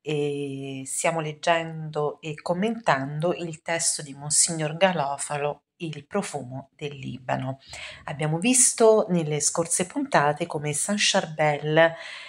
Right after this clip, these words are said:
eh, dopo una vita semplice, serena, e già da piccolo dimostrava una forte tendenza alla preghiera e alla solitudine.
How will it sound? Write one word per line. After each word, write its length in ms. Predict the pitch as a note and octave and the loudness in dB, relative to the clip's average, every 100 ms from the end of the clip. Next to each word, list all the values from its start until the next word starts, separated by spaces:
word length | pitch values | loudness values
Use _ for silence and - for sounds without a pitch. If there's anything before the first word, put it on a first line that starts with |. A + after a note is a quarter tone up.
| - | -12
eh, 680 | - D#3 D3+ D3 C#3 C#3 C3+ | -4 0 0 0 -2 -6 -2
dopo 320 | E3 F#3 F3 | 0 0 0
una 180 | D#3 D3+ | -2 -2
vita 320 | D3+ F3 D#3+ | -2 -2 -2
semplice, 800 | C#3+ - G#3 D#3 C3+ C#3+ - C3+ | 0 2 2 0 -4 -8 -8 -6
serena, 840 | - - D3 E3+ E3+ D3 C#3+ C3+ B2+ - - _ | -4 -4 0 4 4 2 2 0 0 -10 -20 _
e 120 | C3+ | -8
già 180 | C3+ F3 | 0 2
da 160 | G#3+ | 2
piccolo 440 | G#3+ E3+ - E3 D#3 | -2 -6 -6 -4 -4
dimostrava 680 | D3+ C#3+ D3 - D#3+ D#3 | -6 -6 -4 -2 0 0
una 140 | C#3 C#3 | -2 -8
forte 560 | - F3+ F3 - C#3 | 0 0 0 -8 -10
tendenza 880 | C#3 D3 D3 D3 D3+ D#3 - C#3+ C#3 | -8 -8 -2 0 0 -2 -2 0 0
alla 320 | - D3 C#3+ C#3+ | 0 2 2 0
preghiera 640 | E3+ C#3+ C#3+ C3+ C3+ C3+ | -2 -4 -4 -4 -6 -8
e 260 | D#3+ D3 C#3 | -6 -8 -6
alla 200 | C3+ C3+ | -6 -4
solitudine. 920 | - D3 C#3+ D#3+ F3+ C#3 C3+ C3 | -2 -4 -6 -2 -2 0 -4 -4